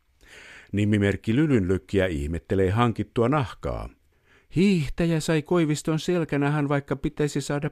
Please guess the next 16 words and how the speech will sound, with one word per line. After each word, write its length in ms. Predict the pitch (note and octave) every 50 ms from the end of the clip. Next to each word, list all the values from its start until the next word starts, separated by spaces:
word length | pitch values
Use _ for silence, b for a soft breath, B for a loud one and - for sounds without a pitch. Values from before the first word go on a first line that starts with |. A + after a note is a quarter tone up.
| _ _
päänahka. 1080 | - B3+ C4+ A3+ E3 A#2 E2+ D#2 C#2+ C#2 C#2 C2 B1 B1+ - - - - C#2+ C2 C2+ - B B B B B B B B
Yleensähän 680 | - B2 A2 G#2 F2+ E2 D#2+ - D#2+ C#2+ D#2 D#2 D2+ D2
selkänahasta 800 | - A2 G#2 G#2 F#2 - F#2 F#2 F2 F2+ F#2 F#2 - - G2+ G#2
lähinnä 340 | A2+ A2+ A#2 A2+ A2+ B2+ -
otetaan. 960 | - F3 F3 - - D#2 C#2 - - A#1+ G#1 - G#1+ G1+ G1+ G1+ G1+ - - - _ _ _ _ _ _ _ _ B B B B B B
Näinhän 420 | F#2+ G#2+ A2+ B2+ A#2+ B2 C3 B2+ B2
se 180 | - C3+ C3
on. 460 | D3+ D#3+ C#3 A2 F2+ D#2 C2+ B1+ B1 G#1+ A#1+ D2+
Tavallisesti 540 | - F2+ D#2 D2+ D2+ D2+ D#2 F#2 F2 - G#2
puhutaan, 500 | - - A#2+ A#2 A2+ A2 - G#2+ G#2+ A2
miten 260 | A2+ A2 - A2 G#2
paljon 360 | G2+ A2+ G#2+ G#2+ A2 A2 A2
riistäjä 600 | A#2 C#3+ D#3 D3+ C3+ A2+ - - A#2+ A2 A2 A2+ A2+
ottaa 420 | - E2+ - _ _ - G2+ G2+ G2
työläisen 680 | - - C#3 C3+ B2+ A#2 G#2+ G#2+ G#2 G2 - A#2 A2+
selkänahasta. 880 | - - D3 B2+ G#2+ - D2 C2+ C2 - D#2 C#2 C2 - - - A#1